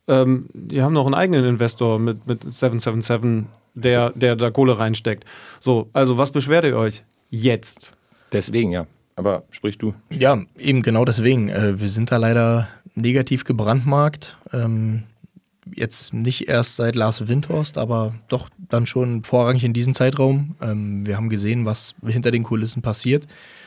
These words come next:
Speaker 3: Ähm, wie sich auch Investoren nicht unbedingt um, um, äh, quasi vertragsmäßige Absprachen scheren. Ähm, wie sie also immer mehr versuchen, ähm,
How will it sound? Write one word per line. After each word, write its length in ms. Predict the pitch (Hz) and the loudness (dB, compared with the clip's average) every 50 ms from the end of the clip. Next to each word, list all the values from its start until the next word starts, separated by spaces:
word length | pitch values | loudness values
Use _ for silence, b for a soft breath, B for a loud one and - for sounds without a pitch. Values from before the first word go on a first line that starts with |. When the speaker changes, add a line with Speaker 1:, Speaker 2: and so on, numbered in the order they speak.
| B B B B B B B B - | B B B B B B B B -6
Speaker 3:
Ähm, 520 | 110 110 107 107 107 107 107 104 101 95 - _ _ _ | -2 -2 -2 0 -2 -2 -2 -2 -4 -6 -8 _ _ _
wie 300 | - 117 117 113 110 113 | -20 -16 -10 -6 -4 -4
sich 300 | 110 107 107 107 - - | -2 -2 -2 -2 -4 -4
auch 300 | - 110 110 - 85 85 - - - - - - | -2 -2 -4 -4 -6 -14 -14 -14 -14 -14 -12 -6
Investoren 640 | 120 123 117 113 107 - - - 123 127 123 120 | -4 -2 0 0 0 -2 0 0 2 2 2 0
nicht 180 | 120 117 - - | -2 -4 -4 -4
unbedingt 400 | 139 127 120 123 120 117 127 - | -2 -2 0 0 -2 -2 -2 -4
um, 240 | - 113 113 113 - | -2 -2 -2 -2 -2
um, 400 | - 113 110 107 107 107 107 - | -2 -2 -2 -2 -4 -4 -6 -6
äh, 400 | - 107 101 101 104 104 101 110 120 123 - - - - - - _ - | -6 -4 -4 -4 -4 -6 -8 -10 -12 -14 -16 -18 -20 -20 -20 -20 _ -14
quasi 280 | - - 104 98 110 | -10 -8 -8 -8 -6
vertragsmäßige 720 | - - - - - 107 110 - - 120 110 - - 135 127 | -6 -6 -6 -2 -2 -4 -2 -2 -4 -4 -4 -4 -4 -4 -4
Absprachen 840 | - - - - - - - - - 127 127 120 - 127 127 127 143 | -4 -4 -6 -6 -8 -10 -10 -6 -4 -4 -4 -2 -2 -4 -4 -4 -6
scheren. 440 | - - - 127 123 123 127 135 135 b b b b b b b b b b b b b - | -6 -4 -2 0 0 0 -2 -4 -4 b b b b b b b b b b b b b -4
Ähm, 240 | 117 113 110 110 107 | -2 -2 -2 0 -2
wie 60 | 113 | 0
sie 160 | 113 117 - | 0 0 0
also 240 | 120 107 107 110 127 | 0 0 0 0 0
immer 240 | 120 113 117 123 127 | 0 0 0 2 2
mehr 160 | 120 113 113 | 2 0 0
versuchen, 720 | - - 107 113 120 120 117 - 127 123 123 123 123 165 - - | -2 -4 -4 -2 -2 -2 -2 0 0 0 0 0 -2 -4 -6 -4
ähm, 440 | 120 110 107 107 107 107 107 110 | -4 -2 -2 -2 -2 -4 -4 -6